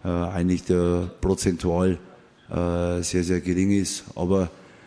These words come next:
wie gesagt, wir werden alles tun dafür, dass wir das schaffen.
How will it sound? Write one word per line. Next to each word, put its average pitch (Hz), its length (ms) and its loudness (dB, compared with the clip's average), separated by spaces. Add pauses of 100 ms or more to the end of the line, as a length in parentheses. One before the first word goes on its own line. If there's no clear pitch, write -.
(220)
wie 95 60 2
gesagt, 107 240 4
wir 113 80 4
werden 110 140 6
alles 107 300 4
tun 113 160 6
dafür, 107 240 4
dass 98 160 4
wir 98 80 0
das 92 120 2
schaffen. 85 360 -2